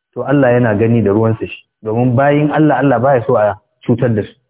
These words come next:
Kuma duk wani abin da kake na nuna kai baka damu ba, ko kana ganin ai ba wani abu bane, to a wajen Allah hakki ne kuma sai ka biya. Kuma shi hakki matsalar bai da kaɗan. Bai da kaɗan. Domin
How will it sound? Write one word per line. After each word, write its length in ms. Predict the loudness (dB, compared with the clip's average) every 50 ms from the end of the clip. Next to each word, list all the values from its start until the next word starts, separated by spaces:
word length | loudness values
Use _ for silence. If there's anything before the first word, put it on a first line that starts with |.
| _ _ _ _ _ _ _ _ _ _ _ _ _ _ _ _ _ _ -20 -20 _ _ _ _ _
Kuma 180 | -4 -2 0 2
duk 140 | 2 2
wani 120 | 4 4 2
abin 240 | 2 2 2 2 0
da 60 | 0
kake 260 | -2 -2 0 0 2
na 140 | 2 2 2 2
nuna 280 | 2 4 2 2 2
kai 160 | 0 0 0
baka 200 | 0 0 0 0
damu 280 | 0 2 2 2 0 0
ba, 160 | 0 -2 -4 -6 -12 -20 _ _ _ _ _ _ _ -6
ko 120 | -4 -2
kana 240 | -2 -2 0 0 0
ganin 200 | 0 0 0 0 0
ai 100 | 0 0
ba 60 | 0 0
wani 180 | 0 0 0
abu 180 | -2 0 0 0
bane, 240 | 0 0 -2 -4 -6 _ _ _ _
to 60 | -4 -2
a 40 | 0 0
wajen 180 | 0 0 0
Allah 240 | 0 0 0 0 0 0 -2
hakki 400 | -4 -4 -6 -4 -2 0 2 2
ne 100 | 2 0 0
kuma 160 | 0 -2 0 0
sai 100 | -2 -2
ka 160 | 0 0 0
biya. 140 | 2 0 0 2
Kuma 160 | 2 0 2
shi 80 | 2
hakki 280 | 2 2 2 2 2 2
matsalar 340 | 2 2 2 2 2 2 2
bai 160 | 2 2 2
da 100 | 0 0
kaɗan. 280 | -2 -4 -4 -6 -6 -6 -8 _ _ _ _ _ _ _ _ _ _ _ _ _ _ _ _ _ _ _ _ _ _
Bai 200 | -2 -2 0 0
da 80 | 0 -2
kaɗan. 320 | -2 -2 -4 -4 -4 -8 -12 -18 -6 -2
Domin 640 | 0 2 4 4 4 2 2 0 -4 -8 -12 -14